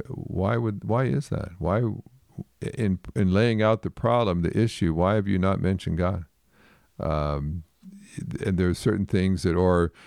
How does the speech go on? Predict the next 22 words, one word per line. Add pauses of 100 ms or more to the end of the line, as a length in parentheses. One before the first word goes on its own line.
(180)
you've,
you've
mentioned,
uh,
now
for
twenty
minutes (340)
the
problem
with
this
person,
but (220)
you
haven't
mentioned
any (140)
area
where
you
have